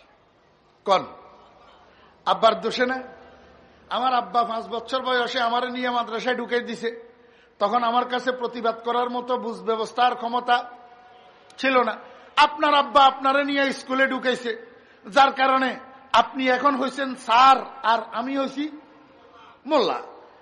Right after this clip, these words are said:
আপনি হইছেন স্যার, আমি হইছি মোল্লা। কথা তো বলার দরকার, কিন্তু সময় তো কম। ওই দাউদকান্দি এক হোটেলে খানা খাওয়ার জন্য ঢুকছিলাম, আমি টেবিলে বসে রয়েছি, হোটেল বয় আমার কাছে আসে না। দশ মিনিট পরে আমার ড্রাইভার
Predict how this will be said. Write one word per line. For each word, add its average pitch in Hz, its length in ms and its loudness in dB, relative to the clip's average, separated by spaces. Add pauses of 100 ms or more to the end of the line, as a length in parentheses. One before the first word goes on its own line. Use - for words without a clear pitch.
(160)
আপনি 254 340 0
হইছেন 277 340 -2
স্যার, 262 400 4 (100)
আমি 262 240 -4
হইছি 285 320 -2 (800)
মোল্লা। 247 440 0 (460)
কথা 226 280 0
তো 269 300 0 (840)
বলার 233 380 2
দরকার, 233 360 2
কিন্তু 226 320 -8
সময় 233 360 -4
তো 247 160 0
কম। 226 320 2 (460)
ওই 311 180 8
দাউদকান্দি 269 600 4
এক 262 180 2
হোটেলে 262 340 0
খানা 247 260 -4
খাওয়ার 240 280 0
জন্য 254 340 -4
ঢুকছিলাম, 247 440 2 (360)
আমি 240 220 -2
টেবিলে 262 380 -2
বসে 254 280 -2
রয়েছি, 254 260 -6
হোটেল 233 320 0
বয় 247 160 2
আমার 240 240 0
কাছে 240 260 -2
আসে 220 220 0
না। 208 180 0 (340)
দশ 247 260 2
মিনিট 277 320 -4
পরে 277 200 4
আমার 262 280 0
ড্রাইভার 254 380 2